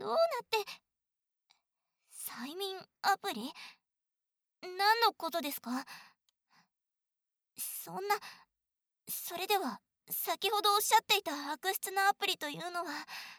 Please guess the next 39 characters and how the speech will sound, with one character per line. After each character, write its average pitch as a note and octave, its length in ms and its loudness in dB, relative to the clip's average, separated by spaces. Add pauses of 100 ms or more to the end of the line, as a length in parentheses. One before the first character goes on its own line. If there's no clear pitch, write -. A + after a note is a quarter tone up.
(680)
人 - 320 -6
を D#4 260 8
お C4 40 0
も F4 140 2
ち B4 120 4
ゃ F4+ 40 8
の C#4 100 0
よ D4+ 160 2
う D#4 40 0
に C4 120 -2
も C4 160 0
て D#4 120 4
あ F4 100 10
そ F#4 140 2
ぶ C#4 60 2
ア B3 180 2
プ F#4+ 140 4
リ D#4 100 0
な A#3+ 140 4
ん A#3 60 -8
て A#3+ 100 2
い B3 100 2
け F#4 160 0
ま G#4 140 8
せ - 100 -2 (100)
ん。 - 640 -4
直 G#4 120 10
ち D#4 120 -4
に B3 100 0
削 F#4 280 2
除 D4+ 100 0
し - 80 -4
て D#4 100 0
く E4+ 80 2
だ F4 120 8
さ G4 160 8
い。 F4 80 0 (1400)
命 B3+ 380 0
令？ F#4 100 -2